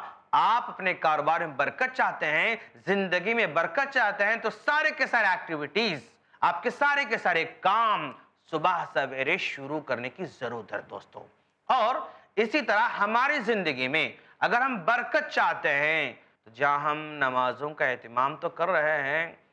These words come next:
اور نمازوں کے ساتھ ساتھ ہمیں روزوں کا بھی اہتمام کرنا ہوگا، نمازوں کے ساتھ ساتھ روزوں کا اہتمام بھی کرنا ہوگا۔ رمضان میں روزہ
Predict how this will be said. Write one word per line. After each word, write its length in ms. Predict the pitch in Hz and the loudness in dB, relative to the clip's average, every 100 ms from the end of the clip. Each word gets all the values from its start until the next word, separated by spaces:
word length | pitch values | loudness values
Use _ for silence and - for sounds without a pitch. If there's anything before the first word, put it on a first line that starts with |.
| _ _ _ - | _ _ _ -2
اور 880 | 139 151 160 160 160 165 160 160 156 143 | 2 4 2 2 2 2 2 2 0 -2
نمازوں 520 | 139 139 139 123 180 | -2 0 0 -2 -4
کے 180 | 156 131 | -4 -6
ساتھ 460 | - 127 160 156 - | 0 2 2 0 0
ساتھ 320 | 143 156 131 | 0 0 -4
ہمیں 240 | 131 170 | -6 -4
روزوں 540 | 151 131 131 120 156 156 | -2 -2 -2 0 0 0
کا 200 | - 131 | -2 -2
بھی 200 | 165 147 | -2 -6
اہتمام 640 | 123 - 113 117 135 143 | -10 -14 -4 0 2 0
کرنا 420 | 131 113 110 110 104 | -4 -6 -2 0 -2
ہوگا، 600 | 107 101 185 185 107 101 - _ _ | -4 -10 -8 -6 -6 -8 -18 _ _
نمازوں 480 | 117 117 127 131 165 | -10 -2 -2 -2 -4
کے 120 | 160 | -4
ساتھ 320 | - 160 196 - | -2 0 0 0
ساتھ 300 | 180 208 254 - - _ | 2 2 0 -6 -18 _
روزوں 520 | 123 131 135 139 165 185 | -8 -2 -2 0 0 0
کا 140 | 190 | 0
اہتمام 540 | 131 120 120 117 135 | -2 -6 -2 0 0
بھی 80 | 190 | -2
کرنا 360 | 185 131 127 123 | -2 -2 0 0
ہوگا۔ 580 | 120 113 120 123 113 98 - _ - | -2 0 2 4 2 -2 -12 _ -6
رمضان 520 | 117 123 113 131 156 | -6 -4 2 2 2
میں 180 | 165 175 | 0 0
روزہ 460 | 147 147 147 175 | 2 2 2 2